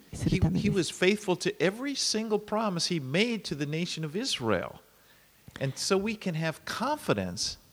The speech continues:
Speaker 2: that he's going to ma-, be faithful to every single, every, every one of the promises he's made toward us.
Speaker 1: 神は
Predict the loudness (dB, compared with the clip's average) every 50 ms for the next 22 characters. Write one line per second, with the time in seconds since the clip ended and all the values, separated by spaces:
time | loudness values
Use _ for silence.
0 | -20 _ _ _ _ _ _ _ _ 2 2 4 4 0 0 0 0 2 4 4
1 | 4 4 2 2 0 0 0 -2 -4 -6 -6 0 0 0 0 0 0 4 4 4
2 | 4 4 -2 0 2 4 4 4 2 -2 -12 -20 -20 -20 -20 -20 -20 -4 -2 -2
3 | 2 4 4 4 4 2 -2 -2 0 0 0 0 2 4 4 4 2 2 2 4
4 | 4 4 2 0 -6 -20 -20 -12 4 4 4 4 4 0 -4 -4 -4 -6 -8 -10
5 | -14 -20 _ _ _ _ _ 0 0 0 2 2 2 2 2 2 2 4 6 6
6 | 6 6 4 2 0 -4 -6 -8 -4 0 2 2 2 0 -2 -8 -8 -8 -8 -8
7 | -10 -10 -12 -10 -8 -8 -8 -10 -12 -14 -12 -10 -10 -10 -10 -10 -8 -8 -8 -8
8 | -8 -10 -12 -12 -14 _ _ _ _ _ _ -20 -20 -20 -20 -20 -20 -20 -20 _
9 | _ _ _ _ _ 0 2 4 6 6 8 8 8 6 6 4 2